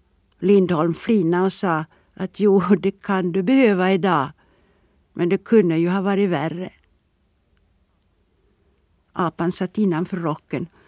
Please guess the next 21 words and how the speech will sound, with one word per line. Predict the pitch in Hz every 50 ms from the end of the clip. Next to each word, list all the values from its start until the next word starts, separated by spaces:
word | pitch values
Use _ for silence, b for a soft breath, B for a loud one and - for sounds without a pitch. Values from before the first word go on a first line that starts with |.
| b b
och | b -
han | 175 185 185
kände | - - 233 220 196 160 160
att | 170 -
hon | - 190 190 175
darrade | 165 214 196 185 - 139 143
hela | 170 170 175 175 117
tiden. | - - - 123 98 - - - - _ _ _ _ _ _ _ _ _ _ _ _ _ _ _ _ _ _ _ _ _ _ _ _ _ _ _ _
"Värre?" | - 127 120 135 139 165 220 277 320 349 - 320 330 277 180 151 b b b b b
utbrast | - 202 202 202 202 - 160 202 202 190 - -
Savolainen | - - 226 208 196 190 185 185 175 175 170 175 180 175 170 180
med | 185 185
låtsad | 190 202 208 202 - - 165 165 151
förfäran. | - - 165 160 - - 185 175 160 131 123 123 90 92 127 b b b b b b b b b b b -
"Hur | 196 208
menar | 185 202 208 196 180 180 165
du | 139 165 156 - -
ännu | 147 170 175 202 233 277 294
värre?" | 269 269 208 175 - - - 69 65 - - _ _ _ _ _ _ _ _ _ _ _ _ _ _ _ _ _ _ _ _ _ _ _ _ _ _ _ _ _ _ _ _ _ _ _
Skulptören | - - - _ - 240 214 - - 208 202 196 190 190 185
sa: | 175 - - 151 139 131